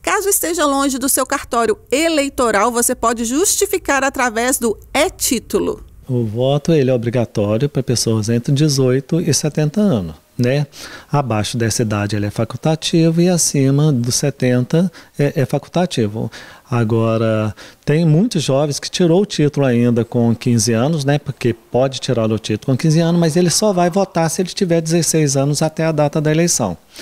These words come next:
Speaker 2: Então, mesmo que a pessoa tenha o título de eleitor, mas se ela não tiver ainda dezesseis anos na data da eleição, ela não consegue votar,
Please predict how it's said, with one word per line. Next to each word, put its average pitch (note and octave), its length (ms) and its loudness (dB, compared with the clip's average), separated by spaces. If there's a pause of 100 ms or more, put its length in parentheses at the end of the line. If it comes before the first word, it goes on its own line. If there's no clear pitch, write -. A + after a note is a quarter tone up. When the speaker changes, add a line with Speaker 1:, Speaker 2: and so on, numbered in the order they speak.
(240)
Speaker 2:
Então, C#3 160 0
mesmo D3+ 300 2
que G#3+ 80 -2
a - 20 -2
pessoa E3 420 2
tenha D#3+ 440 0
o D#3+ 120 0
título D3+ 380 0
de C#3+ 80 0
eleitor, D3+ 540 0
mas A2+ 180 0
se - 160 0
ela C3 240 2
não C#3 320 2
tiver B2 420 0
ainda A2+ 320 2
dezesseis A#2 680 0
anos A2+ 200 -2
na A#2 160 -2
data G#2+ 220 -2
da A#2+ 60 0
eleição, C3 340 -2
ela D#3 140 0
não D#3 120 0
consegue D#3+ 420 -2
votar, D#3+ 400 -4